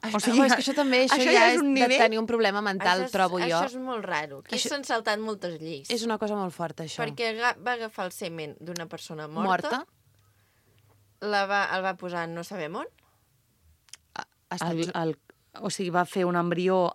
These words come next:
Speaker 2: amb un o-, amb un òvul també donat.
Speaker 3: A Estats Units, però?
Speaker 1: Jo crec que va ser als Estats Units
Speaker 2: Diria
Speaker 1: i el va
Speaker 2: que sí.
Speaker 1: portar cap aquí.
Speaker 2: Diria que sí.
Speaker 1: Que, de fet, recordo que van dir, "Mm, ho ha fet ara aviat, sort que ho ha fet aviat,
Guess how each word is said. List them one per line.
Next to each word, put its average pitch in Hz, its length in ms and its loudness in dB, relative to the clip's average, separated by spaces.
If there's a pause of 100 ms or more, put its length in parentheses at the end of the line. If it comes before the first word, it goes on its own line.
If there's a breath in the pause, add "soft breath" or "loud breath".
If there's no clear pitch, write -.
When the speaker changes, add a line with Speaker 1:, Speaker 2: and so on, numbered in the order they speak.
Speaker 2:
amb 160 420 -2
un 170 160 0
o-, 170 200 2
amb 165 260 -2
un 170 240 -4
òvul 170 300 -2
també 170 280 0
donat. 185 460 0 (140)
Speaker 3:
A 311 80 -4
Estats 220 320 -8
Units, 339 320 -12
però? 277 240 -8
Speaker 1:
Jo 196 260 -4
crec 208 220 -4
que - 20 0 (240)
va 202 160 2
ser 202 160 -6
als 190 60 -8
Estats 269 240 -4
Units 180 100 0
Speaker 2:
Diria 196 240 6
Speaker 1:
i - 40 8
el - 40 -8
va 214 80 2
Speaker 2:
que 185 60 4
sí. 226 100 -4
Speaker 1:
portar 175 240 -2
cap 170 240 -6
aquí. 175 240 -10
Speaker 2:
Diria 165 260 0
que 165 120 -6
sí. - 240 -12 (1200)
Speaker 1:
Que, 240 140 0
de 233 80 4
fet, 226 220 -2
recordo 262 500 0
que 254 100 -2
van 220 220 -2
dir, 208 520 -4
"Mm, 202 260 -6
ho 208 80 0
ha 208 80 0
fet 233 220 -6
ara 226 200 4
aviat, 220 300 -4
sort 220 180 -2
que 240 80 0
ho - 20 0
ha - 40 0
fet 233 160 -4
aviat, 220 460 0